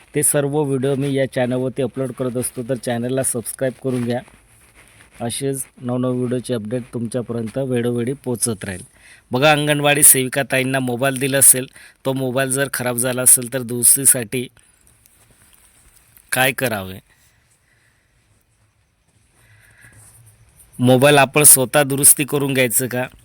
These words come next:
तर बघा, आपल्याला सर्व बेसिक, बेसिक इन्फॉर्मेशन सुरुवातीमध्ये बघायचं. बेसिक इन्फॉर्मेशन पाहिल्यानंतर आपल्याला लेखी अर्ज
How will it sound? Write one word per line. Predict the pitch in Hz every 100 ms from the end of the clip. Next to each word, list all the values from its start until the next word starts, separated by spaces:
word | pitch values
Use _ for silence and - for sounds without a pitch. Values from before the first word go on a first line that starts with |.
| - - - _ _
तर | 131
बघा, | 127 131 147
आपल्याला | 143 147 147
सर्व | 143 151 135 139
बेसिक, | 131 131 - 143
बेसिक | 135 135 147 139
इन्फॉर्मेशन | 135 123 135 135 151
सुरुवातीमध्ये | 139 139 127 127 143 131 131
बघायचं. | 131 131 117 139
बेसिक | 117 120 143 127 139
इन्फॉर्मेशन | 120 139 127 123 131
पाहिल्यानंतर | 127 120 127 127 113 123
आपल्याला | 107 123 123
लेखी | 131 120 113 135
अर्ज | 120 113